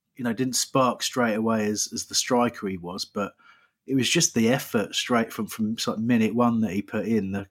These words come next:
the, you know, he chased absolutely everything, just incredible pace. And I thought, "Well, you know, actually, this, this kid's all right." And, you know,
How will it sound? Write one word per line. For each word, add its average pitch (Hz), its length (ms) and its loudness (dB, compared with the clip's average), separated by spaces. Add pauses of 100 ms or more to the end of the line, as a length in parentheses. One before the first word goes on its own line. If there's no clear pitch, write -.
(100)
the, 110 140 -4
you 113 60 -4
know, 98 80 -2
he 110 240 0
chased - 480 0 (120)
absolutely 110 680 0
everything, 110 500 0 (520)
just - 200 0
incredible 117 580 2
pace. 101 460 -2
And 117 80 2
I - 20 -12
thought, 131 160 -6
"Well, 120 140 -6
you 165 80 -2
know, 151 60 4
actually, 160 420 2
this, - 340 0 (240)
this 147 200 -2
kid's 107 260 -2
all 117 120 0
right." 202 300 4
And, 104 140 -8 (320)
you 143 100 -2
know, 143 220 4